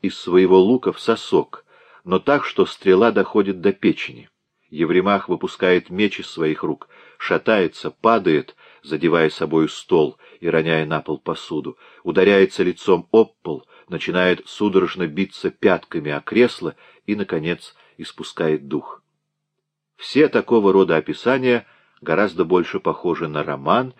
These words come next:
чем на героическую поэму. Третье. Лирика. Но Гомер выходит далеко за пределы и самого эпоса.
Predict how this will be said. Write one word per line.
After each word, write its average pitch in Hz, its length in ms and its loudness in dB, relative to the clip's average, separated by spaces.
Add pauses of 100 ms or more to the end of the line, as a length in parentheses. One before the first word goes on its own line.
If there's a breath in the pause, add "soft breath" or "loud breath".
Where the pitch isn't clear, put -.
(240 soft breath)
чем 104 340 -4
на 110 80 -6
героическую 80 800 -4
поэму. 65 480 -10 (720)
Третье. 113 600 0 (120)
Лирика. 76 560 -6 (1200)
Но 135 160 4
Гомер 180 340 4
выходит 175 480 4
далеко 131 440 4
за 156 120 0
пределы 143 640 4
и 139 160 -6
самого 113 480 -2
эпоса. - 560 -6